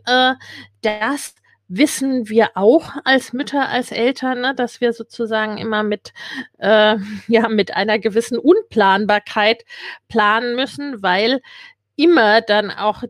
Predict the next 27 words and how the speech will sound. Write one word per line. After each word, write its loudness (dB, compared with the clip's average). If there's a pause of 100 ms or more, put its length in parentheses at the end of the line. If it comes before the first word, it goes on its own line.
(100)
Dinge -4
passieren, -4
Dinge -6
dazwischenkommen -6
mit -8
Familie, -2
die -2
Kinder 0
krank -4
werden, 0
wir -4
selber 0
krank -6
werden, 0 (480)
ne, 0
alles 2
Mögliche. -2
Also 2
das -2
ist -10
einfach -4
auch, -2 (640)
ähm, -2 (720)
zum -4
Beispiel 0
auch 2
bei 2